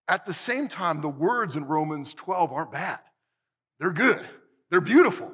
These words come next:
They're wonderful 'cause it's God's instruction to us. And, and yet it would take her some time to separate a bad implementation of God's instruction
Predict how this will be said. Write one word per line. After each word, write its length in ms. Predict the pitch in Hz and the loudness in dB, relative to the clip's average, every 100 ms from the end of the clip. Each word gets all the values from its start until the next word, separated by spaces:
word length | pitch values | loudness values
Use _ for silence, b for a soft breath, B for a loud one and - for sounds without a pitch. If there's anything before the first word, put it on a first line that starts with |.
| - | -8
They're 180 | - - | -2 -2
wonderful 600 | 160 226 370 190 - 104 _ _ _ _ | 2 0 2 -2 -4 -20 _ _ _ _
'cause 160 | 220 247 | -2 -2
it's 140 | 160 | 0
God's 280 | 202 196 190 | 4 4 2
instruction 520 | 185 - 185 - 196 | -4 -6 -8 -8 -10
to 120 | 190 | -8
us. 460 | 214 - - - - _ _ _ _ _ _ _ _ | -8 -8 -14 -18 -20 _ _ _ _ _ _ _ _
And, 160 | 165 175 | -10 -8
and 140 | 180 170 | -6 2
yet 160 | 190 | 2
it 80 | 190 | 2
would 120 | 170 | 0
take 240 | 170 196 196 | -2 -4 -4
her 100 | 180 | -6
some 200 | - 160 | -6 -12
time 380 | - 175 185 139 | -12 -10 -8 -8
to 100 | 123 | -12
separate 600 | - 170 165 151 123 113 | -10 -6 -6 -4 -6 -6
a 80 | 117 | -10
bad 300 | 117 143 143 | -2 0 0
implementation 840 | 147 131 131 123 131 143 - 120 113 | -2 -8 -16 -16 -14 -14 -12 -14 -16
of 120 | 104 | -14
God's 280 | 110 107 117 | -12 -12 -14
instruction 680 | 107 - 110 - 110 104 | -20 -14 -14 -14 -20 -20